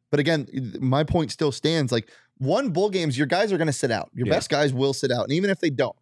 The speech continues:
Speaker 1: like, Caleb Williams didn't sit out, d-, depth is going to be impacted.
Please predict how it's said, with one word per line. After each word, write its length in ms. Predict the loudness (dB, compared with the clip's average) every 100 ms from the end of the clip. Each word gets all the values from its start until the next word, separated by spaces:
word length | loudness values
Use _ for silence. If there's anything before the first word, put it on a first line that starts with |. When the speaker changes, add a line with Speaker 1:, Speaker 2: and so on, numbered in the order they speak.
| _
Speaker 1:
like, 140 | -8 -2
Caleb 220 | 0 0
Williams 260 | -2 -2
didn't 200 | -4 -4
sit 120 | 0 0
out, 140 | 0 -4 -20 _ _ _ -8
d-, 200 | -8 -8 _ -8 -2
depth 300 | 0 0 0
is 160 | -2 0
going 320 | 2 2 2
to 80 | 2
be 160 | 0 2
impacted. 540 | 0 0 -2 -4